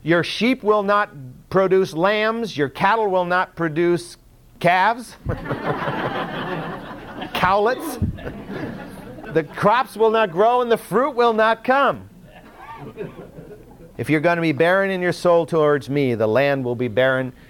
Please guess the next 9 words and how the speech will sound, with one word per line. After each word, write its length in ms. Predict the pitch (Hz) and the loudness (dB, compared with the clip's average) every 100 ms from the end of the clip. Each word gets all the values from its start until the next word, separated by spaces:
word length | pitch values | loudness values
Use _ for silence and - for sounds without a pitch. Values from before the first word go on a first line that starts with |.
| - | -20
towards 280 | - 113 104 | -2 -2 2
you 220 | 208 320 | 2 4
because 480 | 240 220 233 247 233 - | 2 2 2 2 0 0
it 260 | 247 269 | 0 0
is 340 | 202 240 226 - | 2 2 2 -2
yours 480 | 160 226 262 240 - | 2 4 4 2 -2
as 220 | 180 220 214 | 0 0 0
a 100 | 226 | -2
trust. 720 | - 214 180 - - - | 2 2 2 -4 -18 -20